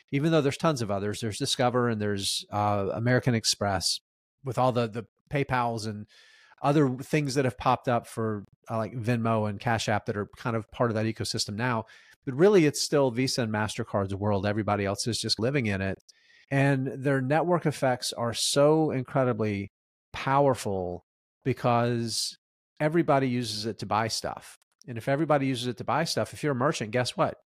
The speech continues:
You gotta take it. If you're a bank, you gotta offer it. So the network effect is so incredibly, incredibly powerful. But if I'm a bodega, or if I've got a little convenience store or a gas station,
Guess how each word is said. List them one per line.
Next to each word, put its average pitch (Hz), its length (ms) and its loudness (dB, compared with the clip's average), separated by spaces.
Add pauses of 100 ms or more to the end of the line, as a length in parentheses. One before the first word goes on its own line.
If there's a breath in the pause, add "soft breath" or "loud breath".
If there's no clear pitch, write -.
(360)
You 92 80 -6
gotta 107 120 -2
take 170 260 0
it. - 80 -8 (500)
If - 100 -8
you're 147 100 4
a 123 40 0
bank, 165 380 -2 (480)
you 95 100 -12
gotta 117 200 0
offer 156 300 2
it. - 100 -8 (200)
So 131 240 2
the 117 180 0
network 151 380 2
effect 131 320 -2
is 131 160 -4
so 170 380 2
incredibly, 139 600 0
incredibly 117 460 -2
powerful. 175 580 -4 (460 soft breath)
But 135 120 0
if 123 100 0
I'm 175 180 4
a 180 60 4
bodega, 127 760 2 (440)
or 135 440 4
if 127 200 -2
I've 147 160 4
got 160 120 6
a 151 60 4
little 143 180 2
convenience 139 600 -2
store 101 560 -2
or 104 80 -6
a 110 60 -6
gas 123 360 0
station, 101 640 -6